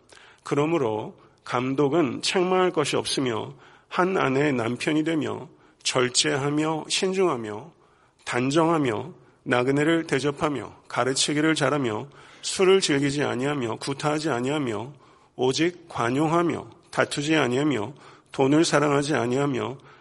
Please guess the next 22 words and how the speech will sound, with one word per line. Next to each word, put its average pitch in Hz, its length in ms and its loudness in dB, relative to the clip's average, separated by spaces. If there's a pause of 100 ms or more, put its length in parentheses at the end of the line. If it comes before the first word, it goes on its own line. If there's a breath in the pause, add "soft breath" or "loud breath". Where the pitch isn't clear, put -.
(120 loud breath)
자기 131 300 2
집을 151 320 2
잘 131 280 2
다스려 120 600 0
자녀들로 131 800 0 (280 loud breath)
모든 151 460 4
공손함으로 135 680 2
복종하게 131 840 -2
하는 143 300 -2
자라야 131 460 0
할지며 123 520 -6 (540 soft breath)
사람이 160 420 4
자기 135 260 2
집을 143 200 -2
다스릴 143 420 0
줄 147 160 -2
알지 123 220 0
못하면 123 540 -2
어찌 117 340 -4
하나님의 156 440 0
교회를 135 320 -2
돌보리요. 135 540 -4